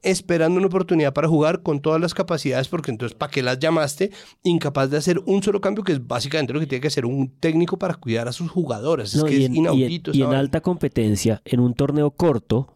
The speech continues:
Speaker 2: en un torneo de tanta intensidad emotiva como una Copa del Mundo, en el séptimo partido, en una final, en el segundo tiempo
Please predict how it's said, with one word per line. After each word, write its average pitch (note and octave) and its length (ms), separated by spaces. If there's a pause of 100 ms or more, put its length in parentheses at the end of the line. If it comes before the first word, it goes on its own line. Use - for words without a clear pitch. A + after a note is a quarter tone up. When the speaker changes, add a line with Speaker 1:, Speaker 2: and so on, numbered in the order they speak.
Speaker 2:
en A#2+ 120
un A2+ 100
torneo C3+ 240
de D3 80
tanta C#3 320
intensidad D3 420
emotiva B2 360
como C3 180
una G#2+ 120
Copa C3+ 260
del C3+ 100
Mundo, A#2 560
en B2+ 140
el A2+ 140
séptimo E3 500
partido, C3 400
en D3 60
una C#3+ 140
final, B2 360
en C#3+ 60
el D3+ 100
segundo A2+ 340
tiempo C#3+ 480